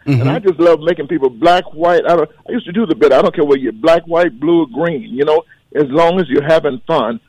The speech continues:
Speaker 1: Mm-hmm.
Speaker 2: because there's nothing better than my job as a comedian is the greatest job in the world and happens to be the hardest job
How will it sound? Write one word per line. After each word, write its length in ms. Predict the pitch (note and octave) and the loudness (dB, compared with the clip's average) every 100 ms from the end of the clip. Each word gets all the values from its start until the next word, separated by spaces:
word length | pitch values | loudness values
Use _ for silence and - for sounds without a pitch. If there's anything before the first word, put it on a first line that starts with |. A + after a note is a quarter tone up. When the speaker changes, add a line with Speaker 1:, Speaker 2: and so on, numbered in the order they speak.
| - | -2
Speaker 1:
Mm-hmm. 120 | C#3 | 0
Speaker 2:
because 220 | B2 D#3+ | 2 0
there's 160 | E3+ B2+ | -2 -4
nothing 380 | E3 G#3 D#3+ B2 | -2 0 -2 0
better 240 | E3+ D3+ | 2 2
than 280 | B2+ A2+ A2 | 2 -2 -2
my 160 | C3+ G3+ | -2 0
job 420 | D3+ D3 C3+ B2 - | 2 4 4 0 -4
as 180 | B2 | -6
a 60 | A#2 | -6
comedian 520 | - C#3 F#3 C3 - | -8 -6 -4 -4 -4
is 140 | B2 A#2+ | -4 -4
the 80 | |
greatest 360 | A2+ D#3 D#3+ C#3 | 0 2 2 2
job 280 | C#3 C3+ B2+ | 2 2 0
in 80 | A#2 | -4
the 40 | |
world 360 | B2 B2 C3 - _ _ - | -2 0 0 -2 _ _ -14
and 120 | B2 | -6
happens 340 | E3 G3 E3 B2+ | -2 -2 -4 -4
to 20 | |
be 140 | C#3+ | -2
the 160 | B2+ A2+ | 0 -2
hardest 480 | - F#3 F#3 G#2+ - | 0 0 0 -4 -4
job 420 | A#2+ G#2+ A2+ | -2 0 0